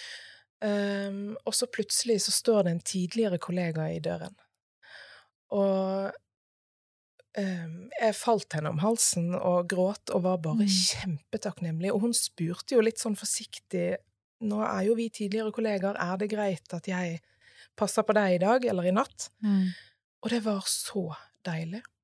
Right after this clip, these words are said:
Speaker 2: Mm.
Speaker 1: Og jeg var helt nervevrak og var, jeg var helt ødelagt.
Speaker 2: Mm.
Speaker 1: Og så husker jeg vi satt helt alene, det var midt om natten.
Speaker 2: Mm.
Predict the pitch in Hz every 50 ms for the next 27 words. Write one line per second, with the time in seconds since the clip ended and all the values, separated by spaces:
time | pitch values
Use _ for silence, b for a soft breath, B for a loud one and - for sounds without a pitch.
0 | _ _ _ _ - 208 202 190 185 185 175 170 - - 226 226 214 208 220 226
1 | 202 202 196 202 202 208 185 - - 233 226 180 - - - - - 170 151 147
2 | 147 - 165 160 185 170 175 - - - 143 - - - - - - - - -
3 | - - - - - - - 214 220 240 214 - - - - - 247 196 143 -
4 | - - - - 156 156 - - - - - - - - _ _ _ _ 233 214
5 | 202 185 160 147 - _ _ _ _ _ _ - - - 214 - 247 226 220 -
6 | - 254 233 226 - - - 247 - - _ _ _ - - 208 247 214 - -
7 | 185 180 190 196 214 220 220 240 262 - - 190 185 208 226 - _ - 185 233
8 | - _ _ _ _ _ _ 220 202 202 190 170 156 156 175